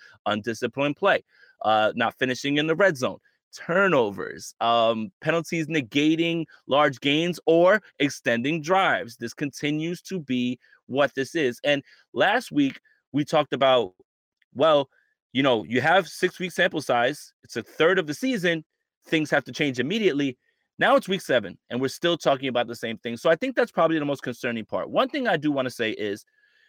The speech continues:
there is no shame in saying that, unfortunately, DeMeco Ryans and Kyle Shanahan were completely outcoached and outclassed by,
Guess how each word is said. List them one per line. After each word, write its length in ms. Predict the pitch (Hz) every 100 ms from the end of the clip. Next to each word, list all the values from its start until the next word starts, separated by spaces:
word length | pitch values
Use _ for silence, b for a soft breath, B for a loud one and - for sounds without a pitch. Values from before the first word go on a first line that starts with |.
| _ _ _ _ 123
there 200 | 180 226
is 120 | 175
no 180 | 185 226
shame 320 | 180 165 170
in 100 | 139
saying 400 | - 135 151 143
that, 320 | 123 117 110 _ _ _ -
unfortunately, 760 | 131 127 139 147 165 170 175
DeMeco 440 | 160 143 147 165 151
Ryans 380 | 123 127 135 135
and 120 | 123
Kyle 200 | 127 135
Shanahan 480 | - 120 117 127 120
were 120 | 120
completely 500 | 117 - 127 127 -
outcoached 480 | 113 113 - 110 -
and 100 | 107
outclassed 460 | 104 - 113 107 -
by, 220 | 104